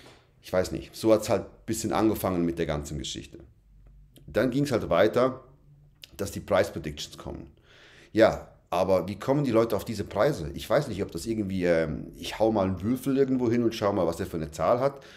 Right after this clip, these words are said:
Oder ich kann mir das anders nicht vorstellen, weil es einfach total übertrieben ist. Wenn wir jetzt mal schauen, X R P hat momentan einen Circulating Supply von neunundvierzig Milliarden Coins. Also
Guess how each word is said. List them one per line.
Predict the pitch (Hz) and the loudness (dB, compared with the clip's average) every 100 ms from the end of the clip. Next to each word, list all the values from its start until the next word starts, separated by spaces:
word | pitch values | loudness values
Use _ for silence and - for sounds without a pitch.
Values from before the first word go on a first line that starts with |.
| - - | -18 -8
Oder | 85 82 - | -4 -4 -4
ich | 76 - | -10 -10
kann | - 107 | -2 0
mir | |
das | 101 | 2
anders | 80 110 95 | 2 0 0
nicht | 87 | -2
vorstellen, | 101 113 - 80 73 | 2 2 0 -4 -4
weil | 80 | -4
es | 85 | -2
einfach | 90 87 90 | -2 -2 -6
total | - 95 - 104 104 107 110 | -6 -8 -6 0 2 0 -2
übertrieben | 113 107 104 - 101 95 - | -2 -2 -2 -6 -10 -8 -10
ist. | - - _ - - - - - | -12 -20 _ -20 -20 -20 -6 2
Wenn | 117 | 4
wir | 127 | 4
jetzt | - | 2
mal | 107 | -2
schauen, | 98 90 80 - - _ _ _ _ _ _ _ _ - - | 0 0 -2 -2 -12 _ _ _ _ _ _ _ _ -8 -4
X | 123 - | -2 0
R | 107 | 0
P | 110 110 | 4 4
hat | 104 | 4
momentan | 104 110 104 98 | 2 2 0 -4
einen | 87 78 73 | -4 -4 -4
Circulating | 147 143 131 110 107 | -4 0 2 2 0
Supply | - 82 85 82 85 - - | -6 -4 0 0 0 -6 -16
von | - 78 71 - | -8 -6 -8 -10
neunundvierzig | 67 80 95 95 82 73 80 78 - - 69 | -4 -2 0 -2 -4 -6 -6 -8 -10 -16 -8
Milliarden | 73 69 67 69 78 - - - 71 73 71 - _ _ _ _ _ _ _ | -6 -4 -6 -4 -4 -6 -8 -4 -4 -4 -10 -18 _ _ _ _ _ _ _
Coins. | - - - - - _ _ _ _ _ _ | -6 -6 -8 -16 -18 _ _ _ _ _ _
Also | - 78 - 80 | -12 -10 -8 -10